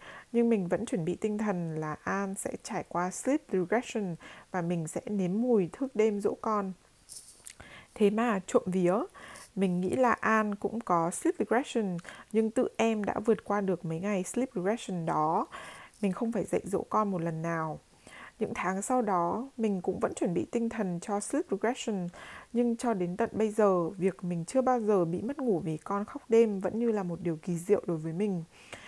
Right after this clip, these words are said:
Càng nghĩ về việc ngủ của An, mình càng thấy rằng bản chất tính cách của em bé là một chuyện, một yếu tố khác cũng cực kỳ quan trọng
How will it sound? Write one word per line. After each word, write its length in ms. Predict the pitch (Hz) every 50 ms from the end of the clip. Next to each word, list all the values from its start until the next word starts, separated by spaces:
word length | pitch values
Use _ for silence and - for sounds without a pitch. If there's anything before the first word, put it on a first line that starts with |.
| - - - - -
Càng 240 | - 185 185 180 185
nghĩ 220 | 190 - - 269 294
về 200 | 311 254 220 185
việc 240 | 170 185 175 -
ngủ 220 | 180 180 180 165 - -
của 100 | 175 -
An, 360 | - - 208 208 208 202 196 - - - - - -
mình 180 | 196 190 170 160
càng 280 | - 175 170 170 165 165 -
thấy 120 | 175 170
rằng 360 | 170 208 226 226 202 185 170 165 - - - 233 - - -
bản 220 | - 175 170 156 165
chất 400 | - 311 320 - - _ _ -
tính 200 | 175 165 160 - -
cách 280 | 247 277 - - -
của 140 | - 190 - -
em 180 | - 196 196 180
bé 160 | 165 160 160
là 100 | 185 202
một 160 | 190 180 165 -
chuyện, 260 | - - 269 233 - - - - - - - - _ - -
một 180 | 175 160 -
yếu 160 | - 180 175
tố 200 | 175 - 160 156
khác 380 | 190 - - - 294 311 - -
cũng 160 | - - 208
cực 280 | - - 214 - _ -
kỳ 200 | 214 190 175 170
quan 280 | - - 196 202 202
trọng 220 | 220 - 254 -